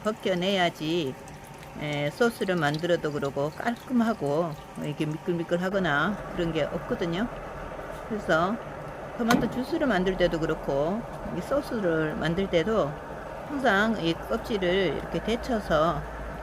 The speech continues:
깨끗이 까서 하면은 정말 맛이 괜찮고 깔끔합니다. 첫 번째 깔끔해요. 네, 뜨거운 물에서 이렇게 찬물에 옮겨서 담궈서 냉기로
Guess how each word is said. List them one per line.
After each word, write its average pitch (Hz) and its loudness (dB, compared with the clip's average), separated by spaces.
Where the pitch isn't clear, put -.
깨끗이 247 -2
까서 202 4
하면은 180 -2
정말 175 0
맛이 175 -2
괜찮고 180 0
깔끔합니다. 202 0
첫 - -6
번째 175 -2
깔끔해요. 190 -2
네, 165 -4
뜨거운 214 2
물에서 175 0
이렇게 151 -6
찬물에 196 0
옮겨서 170 0
담궈서 160 -2
냉기로 165 0